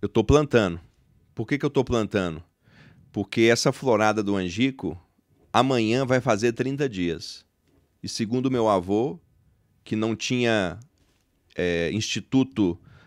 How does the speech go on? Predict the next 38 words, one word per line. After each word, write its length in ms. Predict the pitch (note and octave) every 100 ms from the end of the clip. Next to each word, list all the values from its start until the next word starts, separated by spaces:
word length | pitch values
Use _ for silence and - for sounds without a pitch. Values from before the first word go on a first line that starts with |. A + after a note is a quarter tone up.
| _
meteorológico 880 | F#2 G2 - G#2 G2 G2 G#2+ G2 G#2+
na 120 | G2+ F#2
época 320 | G2+ - F#2+
pra 160 | G2+
falar 280 | G2 G2+ G2
pra 180 | G2 G2
ele 160 | G2+ F#2+
quando 300 | G#2+ G#2 G2
que 120 | A2
ia 80 | G2
chover, 560 | - F#2+ A#2+ D#3 B2+ - - _
ele 140 | G2 G2+
observava 600 | G#2 - G#2+ G2 G#2 G#2+
pela 220 | A#2 A2
natureza. 600 | A2 C3 B2 C#2 - - - - - _ -
Ele 120 | G#2 G2+
falava 460 | C3 A#2 A#2+ C#3+
que 140 | - C3+
dentro 220 | C3 C#3
de 80 | C#3+
trinta 300 | C#3 C3+ B2
dias 540 | A2 B2+ C#3+ - - _ _
da 260 | - F#2+
florada 460 | G2+ A#2+ G2+ G2+ G2+
do 140 | G2
angico 560 | G2+ F2+ G#2+ G#2+ C3 - _
ia 140 | - F#2
chover. 380 | - F2+ D2 - _ _ _ _ _ _ _ _ _ _ _ _ _ _ _
Quando 240 | A#2+ B2
eu 40 |
tava 240 | B2 C3 C3+
filmando 460 | - A2+ G#2 G#2
assim, 400 | F#2 - C3 A#2 -
já 180 | G2+ G#2
vi 180 | F#2 A2+
as 180 | A2 F#2+
nuvens 640 | G2+ G2+ G#2 G#2 - - _ _ _ _ -
pretas. 680 | F2+ F2 - - - -